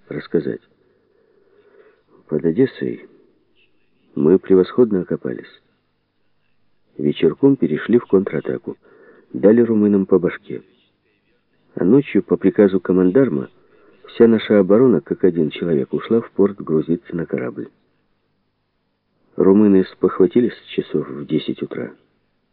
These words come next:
Кинулись атаковать брошенные окопы, а мы уже по Черному морю плыли". "Как бы тут вы не остались стоять перед пустыми румынскими окопами",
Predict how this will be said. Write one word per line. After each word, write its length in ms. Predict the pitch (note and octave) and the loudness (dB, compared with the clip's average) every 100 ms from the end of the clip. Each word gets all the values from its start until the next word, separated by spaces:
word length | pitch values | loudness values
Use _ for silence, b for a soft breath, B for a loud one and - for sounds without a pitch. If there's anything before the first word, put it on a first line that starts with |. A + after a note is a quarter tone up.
| _ _ _ _ _ | _ _ _ _ _
Кинулись 440 | - G#2+ G2 F#2 - - | 0 4 4 2 -4 -8
атаковать 520 | G2+ F#2+ G2 F2+ D2+ | -4 -2 2 2 2
брошенные 560 | E2+ E2+ - F2+ F2 | -2 -2 -4 -4 -2
окопы, 420 | E2 - A#2+ - - _ _ _ _ _ _ - | -4 -2 -4 -4 -16 _ _ _ _ _ _ -2
а 120 | A#2 | 2
мы 160 | B2+ | 4
уже 200 | E2+ D2+ | 2 0
по 160 | D2 D2 | -2 -4
Черному 520 | - A2 G#2+ F#2 D#2 | 0 0 0 -2 -2
морю 280 | C2+ C2 B1 | -2 -2 -4
плыли". 420 | - - A#1 - _ _ _ _ _ _ _ _ _ _ _ _ _ _ _ _ _ _ _ _ _ _ _ _ _ _ | -8 -10 -8 -10 _ _ _ _ _ _ _ _ _ _ _ _ _ _ _ _ _ _ _ _ _ _ _ _ _ _
"Как 200 | F#2+ F#2 | 2 2
бы 240 | F2 F#2 - - | 4 0 0 -2
тут 240 | G#2 - | -4 -2
вы 180 | D#2+ D2+ | -4 -2
не 140 | - | -2
остались 460 | C#3+ - F#2+ D2+ - - | -6 -6 -6 -6 -8 -8
стоять 360 | - E2+ D#2 - | 0 4 2 0
перед 280 | D#2+ D2+ - | -2 -2 -4
пустыми 720 | - D2+ - - F2 F#2 F#2 | -10 -10 -12 -4 0 2 2
румынскими 840 | F2+ F#2 F2+ C#2+ - D2 C#2 C#2 | 2 2 2 -2 -8 -8 -6 -8
окопами", 560 | - C3 B2 A2 A2 | -8 -10 -10 -10 -10